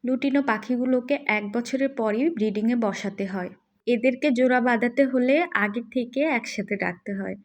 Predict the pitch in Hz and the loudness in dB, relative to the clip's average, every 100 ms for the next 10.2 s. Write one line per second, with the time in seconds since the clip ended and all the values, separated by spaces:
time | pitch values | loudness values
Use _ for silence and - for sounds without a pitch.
0 | - - - _ - 220 247 233 247 233 | -18 -18 -18 _ -4 -2 -2 0 0 0
1 | 233 214 208 214 208 262 277 214 208 208 | 0 0 0 -2 -2 -4 -2 -2 -2 -2
2 | 247 240 226 202 190 180 175 - - _ | -6 -4 -4 -2 -2 -2 -4 -8 -10 _
3 | _ - - 214 226 240 240 226 240 226 | _ -14 -4 0 0 2 0 0 0 0
4 | 240 269 240 226 208 196 226 226 214 220 | 2 2 2 0 -2 -2 -2 0 -2 -2
5 | - 262 294 359 - - 220 208 208 247 | -4 -2 -2 -4 -14 -4 -2 -2 -4 2
6 | 269 285 233 220 202 214 202 226 220 208 | 4 4 2 -2 -2 -2 -2 -2 -2 -4
7 | 196 202 202 185 190 - 190 - _ _ | -4 -4 -4 -6 -6 -10 -12 -12 _ _
8 | - - _ _ 220 220 233 226 233 269 | -20 -20 _ _ -4 2 2 2 0 2
9 | 247 202 208 226 247 233 233 254 262 208 | 4 4 0 -2 0 0 2 2 2 0
10 | 208 | 0